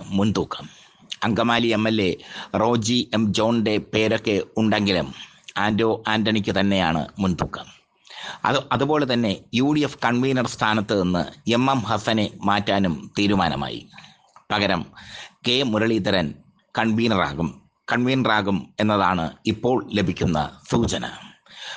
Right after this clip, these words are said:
മുരളീധരനെ സംബന്ധിച്ചിടത്തോളം അത് വലിയൊരു നേട്ടമാണ്. പ്രവർത്തിക്കാത്ത അല്ലെങ്കിൽ പ്രവർത്തനം മികവുറ്റതാക്കാത്ത ഡി സി സി അധ്യക്ഷന്മാരെ മാറ്റാനും തീരുമാനിച്ചിരിക്കുന്നു. ഇങ്ങനെ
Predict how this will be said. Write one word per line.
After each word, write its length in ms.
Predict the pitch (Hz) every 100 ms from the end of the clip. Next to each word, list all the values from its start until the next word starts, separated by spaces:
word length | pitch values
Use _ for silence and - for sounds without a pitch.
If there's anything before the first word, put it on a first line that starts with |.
| -
മുരളീധരനെ 560 | 120 131 117 107 104 92 - -
സംബന്ധിച്ചിടത്തോളം 880 | 113 110 117 107 127 127 135 156 113 - -
അത് 180 | 110 95 85 -
വലിയൊരു 440 | 104 104 104 90 80 64 90
നേട്ടമാണ്. 600 | 101 104 - 69 - - - - _ - - - - -
പ്രവർത്തിക്കാത്ത 680 | 120 131 127 131 120 - 73 - -
അല്ലെങ്കിൽ 280 | 107 127 127
പ്രവർത്തനം 580 | 127 123 139 151 156 156 - -
മികവുറ്റതാക്കാത്ത 840 | 123 123 143 147 135 117 101 82 - 69 - - 98
ഡി 100 | 127
സി 160 | 143 151
സി 180 | 139 139 - -
അധ്യക്ഷന്മാരെ 800 | 110 107 127 135 123 110 104 95 67 92
മാറ്റാനും 460 | 104 104 107 104 82 - -
തീരുമാനിച്ചിരിക്കുന്നു. 880 | 101 98 92 76 - - - - - - - - - -
ഇങ്ങനെ 280 | 123 135 156